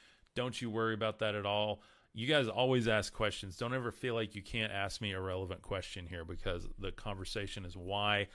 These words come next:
I do this live. You hear other podcasts and they just sit there and talk through it.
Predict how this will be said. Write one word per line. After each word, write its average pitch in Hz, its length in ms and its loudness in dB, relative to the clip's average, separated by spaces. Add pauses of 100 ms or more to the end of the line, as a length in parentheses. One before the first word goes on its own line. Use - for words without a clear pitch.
(320)
I 110 200 2
do 107 200 2
this 92 260 -6
live. 95 460 -2 (260)
You 113 160 -6
hear 113 260 0
other 110 240 2
podcasts 127 800 0
and 104 100 -4
they 101 100 -4
just 107 240 -6
sit - 180 -8
there 107 160 -2
and 98 100 -6
talk 104 340 -2
through 113 300 0
it. - 180 -4